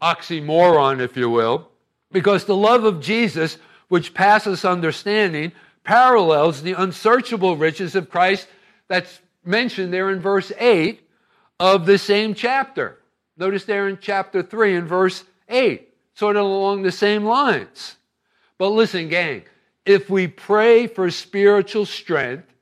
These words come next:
that is power, and we pray for and earnestly pursue spiritual depth,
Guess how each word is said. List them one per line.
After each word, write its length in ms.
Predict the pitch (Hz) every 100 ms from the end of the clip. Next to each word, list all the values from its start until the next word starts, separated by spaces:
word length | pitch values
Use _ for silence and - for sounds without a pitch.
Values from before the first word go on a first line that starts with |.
| _ _ -
that 180 | 143
is 140 | 175 175
power, 560 | - 135 127 131 185 _ _ _ _ _ _ -
and 220 | 202 202
we 120 | 202
pray 540 | 190 - 208 226 247 254
for 460 | - 190 196 202 - - -
and 240 | 208 208 214
earnestly 720 | 240 294 294 254 - 233 226
pursue 840 | - 208 185 - 214 196 147 90 - _ _ _ _ _ _ _ _
spiritual 840 | - - 247 247 240 240 214 214
depth, 640 | 160 208 170 127 - _